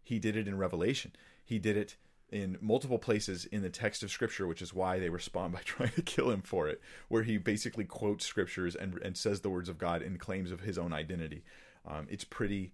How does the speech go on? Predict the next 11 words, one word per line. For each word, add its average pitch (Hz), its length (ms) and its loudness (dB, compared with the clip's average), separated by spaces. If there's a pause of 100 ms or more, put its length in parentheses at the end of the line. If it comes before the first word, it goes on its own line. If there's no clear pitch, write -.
(220)
clear. 90 520 -4 (300)
Um, 76 260 -8
John 87 260 -2
five 87 420 4
and 76 100 -8
John 85 260 -2
eight, 80 280 -4
and - 260 -12
I 71 60 -8
mean, 78 100 -8
just 82 220 -8